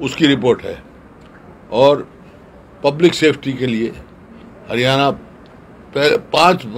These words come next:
देशों में से हैं जो सबसे ज़्यादा खतरनाक में, में सबसे ज़्यादा असुरक्षित,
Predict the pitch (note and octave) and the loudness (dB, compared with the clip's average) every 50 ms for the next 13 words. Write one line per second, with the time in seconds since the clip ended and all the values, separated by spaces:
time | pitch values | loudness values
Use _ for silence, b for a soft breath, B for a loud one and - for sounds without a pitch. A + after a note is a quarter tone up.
0 | C3 B2+ A2+ G#2+ A#2+ A#2 - - A#2+ A2+ G#2+ F#2 G#2+ G#2+ A2+ B2+ B2 - - - | -6 -6 -4 -4 -4 -4 -4 -4 -4 -4 -6 -6 -8 -8 -8 -8 -8 -10 -12 -20
1 | B B B B - - F2+ A#2+ A#2+ - - A#2+ G#2 A#2+ A#2+ A#2 A2+ A2 A2 - | B B B B -20 -10 -6 -4 -4 -2 -4 -6 -4 -4 -2 -2 -2 -2 -4 -6
2 | - - G#2 G2+ G#2 G2+ G2 F2+ - F2+ F#2 F#2 - - - - - - - - | -10 -10 -10 -8 -8 -8 -8 -10 -12 -14 -16 -16 -16 -20 -20 -20 -20 -20 -20 -20
3 | - - - - - - - - - - - - - - - - - - - - | -20 -20 -20 -20 -20 -20 -20 -20 -20 -20 -20 -20 -20 -20 -20 -20 -20 -20 -20 -20
4 | - - - - - - - - - - - F#2 F2+ - G2+ F2 - G2+ F2+ F#2 | -20 -20 -20 -20 -20 -20 -20 -20 -20 -16 -14 -14 -12 -12 -14 -14 -10 -8 -8 -6
5 | F#2 F#2+ - - G#2 A#2 A2+ A2 - A#2+ G2 F2+ - - G#2+ F#2 | -6 -6 -6 -2 -2 -2 -2 0 -2 -4 -6 -4 -6 -8 -8 -8